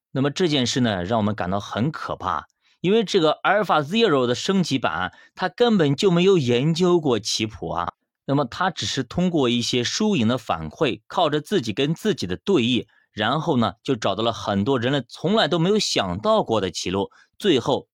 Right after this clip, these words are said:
到达了前所未有的高度。那么这种训练其实就是高效的反馈机制，也是高效的和可怕的勤奋。之前我们讲过一本书，叫做《刻意练习》，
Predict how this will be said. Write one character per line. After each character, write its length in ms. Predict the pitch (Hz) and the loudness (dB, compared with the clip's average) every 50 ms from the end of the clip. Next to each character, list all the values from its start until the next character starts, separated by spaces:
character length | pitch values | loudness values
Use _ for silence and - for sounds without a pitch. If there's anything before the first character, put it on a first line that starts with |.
| _ _ | _ _
到 220 | - 143 127 98 90 | 0 0 0 0 0
达 100 | - 104 | -2 -2
了 140 | 98 92 95 | -2 -2 -4
前 360 | - - - 107 117 180 196 | -4 -6 -4 -2 -2 -2 -2
所 320 | - - 123 101 92 - _ | -2 -2 -2 -2 -2 -4 _
未 200 | - 220 214 175 | 0 2 2 2
有 260 | 117 92 92 90 78 76 | 2 0 -4 -4 -4 -6
的 100 | - 76 | -10 -6
高 220 | - 104 104 101 | -4 -4 -2 -2
度。 180 | 104 92 - _ _ _ _ _ _ _ _ - | -2 -4 -6 _ _ _ _ _ _ _ _ -4
那 80 | 156 | -4
么 60 | 196 | -2
这 100 | 185 247 | 0 0
种 160 | 214 160 135 120 | 0 2 0 0
训 160 | - 180 160 | 0 0 2
练 100 | 143 127 | 2 0
其 260 | 113 - - 147 156 | 0 0 -2 0 0
实 180 | - 135 117 110 | 0 -2 -2 0
就 100 | 131 107 | -2 -2
是 180 | 107 101 - _ | -2 -4 -8 _
高 320 | - 220 214 202 196 190 180 | -2 0 0 2 2 0 0
效 80 | 156 | 0
的 100 | 131 101 | -2 -4
反 440 | 92 - - - - 104 90 87 - | -4 -6 -8 -4 -4 -4 -2 -4 -2
馈 180 | - 202 180 117 | 0 0 0 0
机 160 | - - 104 | -2 -6 -6
制， 220 | - - 80 - _ _ _ _ - | -6 -6 -10 -10 _ _ _ _ -6
也 100 | 104 113 | -6 -4
是 100 | 127 127 | -4 -4
高 320 | 110 - 180 180 180 190 | -2 0 0 0 0 0
效 220 | 175 - 156 113 95 | 0 0 -2 -2 0
的 160 | 98 90 - - - - - | -2 -2 -4 -6 -20 -18 -6
和 140 | - 143 - | -4 -4 -4
可 320 | - - - 117 101 95 | -4 -6 -4 -2 -2 -2
怕 220 | - - 156 135 | -2 0 -2 0
的 80 | 107 98 | 0 -2
勤 260 | - - 95 85 87 | -6 -6 -6 -6 -6
奋。 180 | - 110 92 - _ _ _ _ _ _ _ | -6 -8 -8 -8 _ _ _ _ _ _ _
之 140 | - 208 220 | -4 -4 -2
前 220 | - - 147 143 - - - - | 0 -2 -2 -4 -4 -12 -10 -4
我 60 | 113 | -2
们 100 | 131 165 | -2 0
讲 160 | 151 - 101 101 | 0 -2 -2 0
过 80 | 117 | 0
一 80 | 135 123 | 0 2
本 120 | 104 98 | 0 -2
书， 160 | 92 - 127 | -2 -2 -4
叫 120 | 117 127 104 | -2 -2 -2
做 100 | 107 104 _ | -4 -6 _
《刻 260 | - - - 196 127 | -12 -2 0 2 2
意 120 | 123 156 | 2 2
练 200 | 170 156 107 92 | 2 0 0 0
习》， 280 | - - - 92 110 | -4 -6 -6 -6 -6